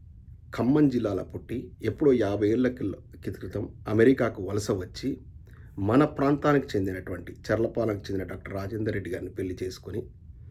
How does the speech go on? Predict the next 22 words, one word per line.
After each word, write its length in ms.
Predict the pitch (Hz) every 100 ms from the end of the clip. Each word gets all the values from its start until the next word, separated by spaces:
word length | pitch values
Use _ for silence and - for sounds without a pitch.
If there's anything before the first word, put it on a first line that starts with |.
| - -
ఇక్కడ 400 | 104 113 107 - - - - -
ఆయన 100 | 107
రాజేందర్ 420 | 104 107 123 127
రెడ్డి 180 | 117 110
గారు 300 | 104 98 107 - - - - -
వైద్య 300 | 98 101 123
వృత్తిలో 360 | 120 - 107
ఉన్నారు 180 | 92 87
కాబట్టి, 500 | 87 85 85 123 - - -
ఆ 120 | 104 104
డబ్బులను 440 | 107 113 139 139
ఈమె 160 | 110 101
రియల్ 220 | 107 123
ఎస్టేట్ 440 | 123 - 123 -
సంస్థల 480 | - 107 98 - 98
లోపల 260 | 92 98 95 - -
పెట్టి, 360 | 98 - - - - - - - -
విపరీతంగా 1040 | 113 - 107 104 135 151 131 113 - - - - - - - - - - - -
డబ్బు 260 | 104 101 104
సంపాదించి, 800 | 104 90 92 87 87 - 127 - - - - - -
ఆ 280 | 110 117 -
డబ్బు 520 | 107 113 117 139 160